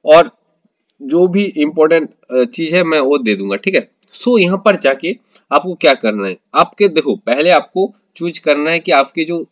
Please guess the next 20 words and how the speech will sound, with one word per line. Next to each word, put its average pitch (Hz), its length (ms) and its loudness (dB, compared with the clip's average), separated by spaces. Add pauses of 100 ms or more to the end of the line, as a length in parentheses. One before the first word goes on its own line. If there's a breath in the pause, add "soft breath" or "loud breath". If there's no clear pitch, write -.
research 131 400 -4
interest 147 580 -4
है 190 160 -2 (320 soft breath)
वो 190 100 8
कहाँ 151 260 -2
पर 110 200 -2
है। 92 120 -12 (580 soft breath)
सपोज 214 400 4
मेरा 170 300 4
जो 156 200 -4
research 147 380 -2
interest 139 760 -6
है 202 60 0
वो 196 300 2
analytical 135 560 -2
chemistry 110 440 -6
में 90 120 -8
है, 87 100 -16 (400)
ठीक 226 120 -2
है, - 120 -8